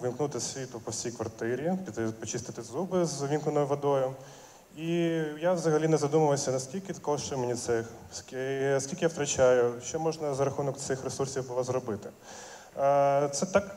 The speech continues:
відбувалася моя поведінка до тих пір, поки я не потрапив, не потрапив на чудовий, е, хакатон, який я організовував разом з Грінкубатором.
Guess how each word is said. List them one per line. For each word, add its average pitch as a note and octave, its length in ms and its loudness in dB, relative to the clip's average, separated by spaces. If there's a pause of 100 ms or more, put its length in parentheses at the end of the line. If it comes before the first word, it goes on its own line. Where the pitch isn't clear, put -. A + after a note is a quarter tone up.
відбувалася D#3+ 500 6
моя D3+ 120 4
поведінка D#3+ 380 -4
до D3 80 -2
тих D#3 180 -4
пір, A3 200 -2
поки D#3+ 240 2
я D3 60 4
не D3 80 0
потрапив, C#3 400 0 (220)
не C3+ 100 -2
потрапив D3+ 360 0 (100)
на C#3+ 120 0
чудовий, C#3+ 600 4
е, C3+ 480 6
хакатон, C#3 460 4
який B2 160 -2
я C3 60 4
організовував C3 480 -2
разом C3 260 2
з A#2+ 40 -6
Грінкубатором. E3 720 -2